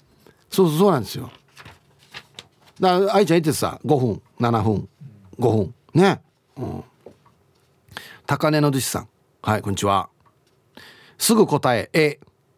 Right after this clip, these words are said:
去年グリル付きのコンロに変えてからチャー使いしてます。ワッターもラ・クックです。これ、死に上等です。グリルの中が使えず、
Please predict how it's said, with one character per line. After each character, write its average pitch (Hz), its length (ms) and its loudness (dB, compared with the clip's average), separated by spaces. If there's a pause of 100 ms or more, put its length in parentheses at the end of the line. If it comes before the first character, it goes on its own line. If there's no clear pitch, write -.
(340)
去 226 120 2
年 196 220 4
グ 180 120 6
リ 196 80 8
ル 190 100 4
付 - 160 -4
き 196 40 4
の 175 80 4
コ 214 120 2
ン 202 40 0
ロ 170 80 2
に 139 80 2
変 151 120 2
え 147 40 0
て 127 80 -4
か 117 80 -2
ら 110 80 0
チ 160 120 -2
ャ 151 60 2
ー - 20 2
使 147 200 -2
い 147 100 4
し - 40 -10
て 143 80 -2
ま 101 100 -4
す。 - 160 -14 (340)
ワ 160 120 2
ッ - 20 -8
タ 160 220 2
ー - 20 2
も 165 220 0
ラ・ 185 280 2
ク 170 100 -6
ッ 147 40 -14
ク - 140 -6
で 92 100 -4
す。 - 160 -14 (300)
こ 104 120 -2
れ、 98 160 -2 (100)
死 - 180 0
に 247 100 4
上 165 160 2
等 98 160 -4
で 80 80 -8
す。 - 200 -16 (400)
グ 175 140 4
リ 320 100 8
ル 262 120 4
の 165 80 6
中 165 220 0
が 143 100 2
使 - 260 0
え 180 100 4
ず、 160 100 -4